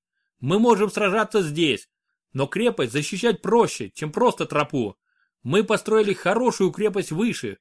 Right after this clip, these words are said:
у трех родников. Она ваша. Колокол стих, смолкло пение, рассеялся дым. Бронзовый воин остался один среди доцветающего шиповника. Нет, не один.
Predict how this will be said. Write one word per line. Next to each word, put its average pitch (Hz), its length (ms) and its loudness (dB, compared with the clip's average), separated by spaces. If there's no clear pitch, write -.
у 135 100 -4
трех 208 300 0
родников. 196 640 -2
Она 165 340 2
ваша. 202 480 0
Колокол 117 520 -2
стих, - 440 -6
смолкло 143 600 -4
пение, 208 540 -2
рассеялся 143 680 -2
дым. 117 360 -2
Бронзовый 127 640 0
воин 196 360 0
остался 131 520 -4
один 143 280 -2
среди 139 300 -4
доцветающего 135 720 -4
шиповника. 110 720 -4
Нет, 180 440 -4
не 113 220 -2
один. 110 460 -2